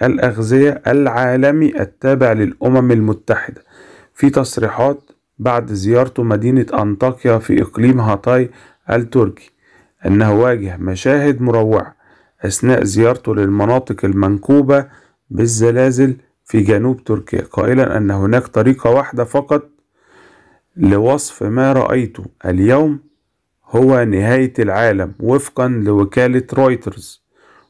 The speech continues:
وأضاف الأستاذ ده بيقول: "لقد تساوت أحياء كاملة بالأرض، ودمرت المنازل، وأغلقت المدارس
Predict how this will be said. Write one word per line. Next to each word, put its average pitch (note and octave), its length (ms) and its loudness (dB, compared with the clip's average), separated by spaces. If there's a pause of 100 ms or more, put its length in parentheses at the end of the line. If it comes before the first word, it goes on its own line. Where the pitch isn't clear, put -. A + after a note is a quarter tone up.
(140)
وأضاف A2+ 760 -2 (380)
الأستاذ A2 600 -4
ده C#3+ 240 0 (380)
بيقول: C3 520 2
"لقد A2 280 0
تساوت C3 680 0 (500)
أحياء A#2+ 440 0
كاملة G#2+ 500 -4 (800)
بالأرض، A2 580 -2 (260)
ودمرت A2 680 0
المنازل، A2+ 640 0
وأغلقت G#2 760 -2
المدارس B2 800 0